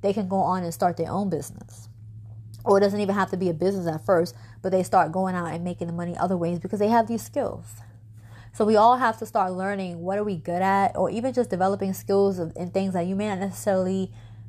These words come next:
initially wanted to do, but it can at least,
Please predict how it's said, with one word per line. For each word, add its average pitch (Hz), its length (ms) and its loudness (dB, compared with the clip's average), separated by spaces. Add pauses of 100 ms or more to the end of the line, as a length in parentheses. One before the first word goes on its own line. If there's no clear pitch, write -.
(1080)
initially 190 480 2
wanted 170 420 0
to 254 100 -2
do, 247 260 2
but 185 160 2
it 165 140 2
can 190 120 -2
at 185 120 -2
least, 185 440 -4